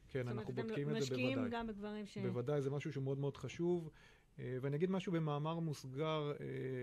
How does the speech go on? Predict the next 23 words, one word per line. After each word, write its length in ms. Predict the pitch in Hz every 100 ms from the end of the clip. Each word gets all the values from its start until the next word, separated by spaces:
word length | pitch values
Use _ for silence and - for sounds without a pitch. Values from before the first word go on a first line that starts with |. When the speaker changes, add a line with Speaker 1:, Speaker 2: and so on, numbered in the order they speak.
| 123 123 123
Speaker 1:
קשור 240 | 127 156
למלחמה 460 | 160 147 120 131 139
הנוכחית. 560 | 139 - 117 - 135 113
היה 200 | 117 123
הרבה... 240 | 123 123
אה, 480 | 123 - 113 113 113 110 - - - _ _ 110
רעש, 520 | 120 143 127 117 -
אה, 100 | 117
לפני 400 | 110 110 - 127 123
שפרצה 880 | - 117 110 107 107 107 107 - 123
המלחמה, 540 | 123 107 127 165 165
אם 180 | 143 127
נשים 440 | 120 123 120 113
מתאימות 460 | 110 - 117 165 180
להיות 160 | 170
בצבא, 420 | 151 147 143 127 123
Speaker 2:
חד 400 | - - 190 202
Speaker 1:
או 40 |
לא 60 | 196
Speaker 2:
משמעית. 420 | 120 131 160 185
Speaker 1:
מתאימות 320 | 190 165 160
להיות 140 | 160 147
בצבא. 560 | 143 - 131 127 135